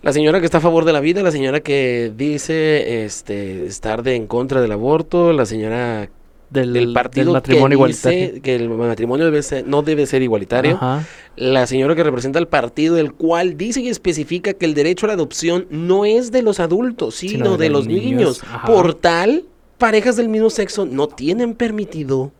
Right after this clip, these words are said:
Speaker 2: Ab-,
Speaker 1: adoptar.
Speaker 2: adoptar. Ajá.
Speaker 1: Tuvo una campaña con poco presupuesto, pero con mucho corazón.
Speaker 2: No sé de cuál corazón habla, pero
Speaker 1: Y ahí aplica, güey, la... tal vez de corazón tienes una piedra, güey, Lalo Mora otra vez,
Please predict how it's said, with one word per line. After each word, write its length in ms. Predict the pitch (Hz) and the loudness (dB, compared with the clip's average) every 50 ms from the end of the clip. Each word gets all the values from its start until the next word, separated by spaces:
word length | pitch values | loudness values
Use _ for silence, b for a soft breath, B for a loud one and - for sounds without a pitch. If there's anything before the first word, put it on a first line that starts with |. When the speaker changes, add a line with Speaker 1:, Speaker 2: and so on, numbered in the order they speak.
| _ _ _ | _ _ _
Speaker 2:
Ab-, 220 | 87 87 - 85 - - _ - | -20 -20 -18 -20 -20 -20 _ -6
Speaker 1:
adoptar. 580 | 123 135 151 170 - - - - 120 101 95 - | -6 -4 -4 -6 -8 -8 -6 -6 -6 -6 -6 -12
Speaker 2:
adoptar. 160 | - - - _ - | -16 -20 -20 _ -16
Ajá. 320 | 120 113 - 117 113 113 - _ _ _ _ _ _ _ _ _ _ _ _ _ - - - _ _ _ _ _ _ _ - B B B B B B B B B B B B B _ _ _ _ _ _ _ _ _ _ | -14 -14 -12 -14 -14 -16 -18 _ _ _ _ _ _ _ _ _ _ _ _ _ -20 -20 -20 _ _ _ _ _ _ _ -20 B B B B B B B B B B B B B _ _ _ _ _ _ _ _ _ _
Speaker 1:
Tuvo 140 | - 180 208 | 2 4 4
una 100 | 208 190 | 4 4
campaña 440 | 175 151 135 135 160 165 175 175 | 0 -4 -4 -2 -4 -2 -2 -4
con 340 | 170 - 135 127 120 117 113 - - - 123 120 _ _ | -4 -4 -6 -4 -4 -6 -10 -12 -16 -20 -20 -20 _ _
poco 200 | 165 147 160 131 | -2 -2 -2 -6
presupuesto, 600 | 123 110 117 107 - 151 156 - - 220 214 208 _ _ _ _ _ _ _ _ _ _ _ _ _ _ _ _ _ _ _ - - _ _ | -6 -10 -10 -6 -6 -6 -8 -6 -10 -14 -14 -14 _ _ _ _ _ _ _ _ _ _ _ _ _ _ _ _ _ _ _ -20 -20 _ _
pero 160 | - 117 104 | -8 -8 -6
con 100 | - 117 | -6 -4
mucho 200 | 139 147 - - | -6 -4 -6 -8
corazón. 280 | - - - - - - - - | -10 -12 -14 -14 -20 -20 -18 -16
Speaker 2:
No 220 | 120 113 110 107 | -14 -12 -12 -12
sé 160 | - - - 117 | -12 -10 -12 -12
de 60 | - - _ | -12 -12 _
cuál 240 | - 127 - - - | -12 -10 -10 -12 -14
corazón 360 | - - - 120 - - - _ 120 | -16 -16 -16 -16 -16 -18 -20 _ -20
habla, 240 | 107 101 - - - - - | -20 -20 -20 -20 -20 -18 -18
pero 160 | 131 - 147 | -12 -6 -2
Speaker 1:
Y 220 | 143 147 143 135 | 2 4 4 4
ahí 240 | 131 123 123 120 131 | 4 4 4 4 4
aplica, 420 | 143 135 - 135 139 139 139 165 | 2 2 0 -2 -2 0 2 2
güey, 140 | 165 156 151 | 2 4 2
la... 100 | 135 123 117 135 135 - - - - | 0 0 -2 -4 -6 -4 -8 -10 -6
tal 300 | - 123 127 131 131 135 | -4 -2 0 0 0 0
vez 240 | 135 139 151 165 165 | 2 2 2 2 2
de 120 | 175 190 - | 0 -2 -4
corazón 580 | - - 180 170 160 143 127 151 160 175 156 | -2 0 2 4 4 2 2 0 0 0 0
tienes 260 | 165 175 175 180 160 | 0 2 2 2 2
una 200 | 156 170 175 170 - | 2 0 -2 -2 -2
piedra, 460 | - 131 113 117 143 160 180 226 277 | -4 -4 -2 0 -2 -2 -2 -2 -4
güey, 200 | 277 277 220 147 | -6 -6 -6 -6
Lalo 280 | 120 123 113 131 160 180 | -4 -6 -4 -4 -4 -2
Mora 240 | 151 120 139 165 190 | 0 0 2 2 0
otra 220 | 180 - 185 170 | -2 0 -2 0
vez, 300 | 131 127 143 175 - - | 0 0 -2 -4 -10 -18